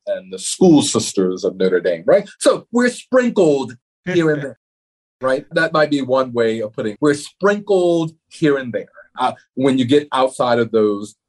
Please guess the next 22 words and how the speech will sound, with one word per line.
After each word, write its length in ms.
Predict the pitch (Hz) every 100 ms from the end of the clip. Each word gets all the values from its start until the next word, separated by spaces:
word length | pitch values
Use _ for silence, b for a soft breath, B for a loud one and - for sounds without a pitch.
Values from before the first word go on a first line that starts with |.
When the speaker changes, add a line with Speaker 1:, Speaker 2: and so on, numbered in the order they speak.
| _
Speaker 1:
majority, 840 | 117 110 117 120 117 117 107 104 98 98
Speaker 2:
Mm-hmm. 220 | 95 104 110 _ _ -
Speaker 1:
um, 180 | 110 110
Black 260 | 113 110 113
women 280 | 107 107
religious 360 | 104 104 101 101
groups, 280 | 113 101 - _ -
there 220 | 143 156
is 180 | 185 160
no, 440 | 156 147 143 139
there 200 | 131 139
isn't 300 | 160 165 160 160
any 460 | 147 147 135 131 131 _ _ _ -
majority 1000 | 117 113 131 127 131 131 - 120 113 113 - _ _
Black 520 | 98 117 113 120 117 - - _
men's 520 | 107 110 127 110 110
group 260 | - 180 - - -
here 200 | 117 104
in 80 | 95
the 80 |
U 160 | 98 107
S. 240 | - -